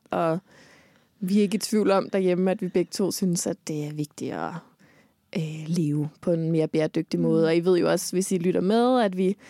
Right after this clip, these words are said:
Speaker 1: har truffet nogle sådan ferievalg og sådan noget. Altså sådan, og det gør vi med enighed derhjemme, ikke? Og så er jeg jo også så heldig, at min familie generelt er enormt forstående.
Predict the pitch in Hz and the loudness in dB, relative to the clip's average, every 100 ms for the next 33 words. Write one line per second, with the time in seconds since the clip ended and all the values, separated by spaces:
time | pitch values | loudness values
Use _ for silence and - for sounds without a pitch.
0 | - - 196 190 185 196 175 165 175 - | -12 -8 -2 -2 0 2 2 0 -2 -4
1 | - - 185 214 - 214 180 170 - 196 | -6 0 0 2 2 2 2 0 -2 -2
2 | 180 190 220 220 277 269 - - 233 233 | 0 0 -2 0 0 0 -4 -6 -4 0
3 | 285 247 233 233 240 240 - - 220 208 | 0 2 2 2 0 -2 -6 0 0 2
4 | 175 175 190 190 - 190 175 165 175 254 | 0 0 0 0 -2 -2 -2 0 2 0
5 | 285 - - - - - _ - 220 254 | -2 -10 -20 -20 -20 -20 _ -6 -2 2
6 | 240 202 185 196 - - 214 214 208 226 | 4 4 2 2 0 -2 0 2 2 0
7 | - - 180 190 190 180 180 190 208 190 | 0 0 -2 0 0 0 0 2 2 2
8 | - 180 - - - 202 185 180 180 - | 0 -4 -2 -4 -2 -2 0 0 -2 -4
9 | 208 - 240 240 247 254 | -6 -2 0 2 2 2